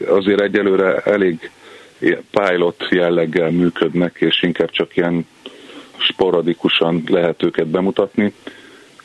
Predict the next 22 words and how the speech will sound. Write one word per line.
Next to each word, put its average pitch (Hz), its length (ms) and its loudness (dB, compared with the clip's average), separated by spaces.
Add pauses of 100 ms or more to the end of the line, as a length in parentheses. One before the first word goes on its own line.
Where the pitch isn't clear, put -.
(260)
Igazándiból 101 600 2
az, 117 140 0 (320)
hát - 220 -2
ny-, 110 180 2
nyilván 104 340 2
ez 95 220 2
lenne 92 460 2
egy 87 240 0
ilyen 85 220 0
nagyon 90 280 2 (140)
szép, 90 260 0
ö, 87 220 2 (460)
elérendő 85 580 0
cél, 90 420 0
hogy 85 520 2 (420)
Bécshez 92 480 0
hasonlóan, 82 640 0
meg 78 160 0
Ausztriához 76 580 0
hasonlóan, 82 520 0
ahol 80 200 0
ugye 78 260 0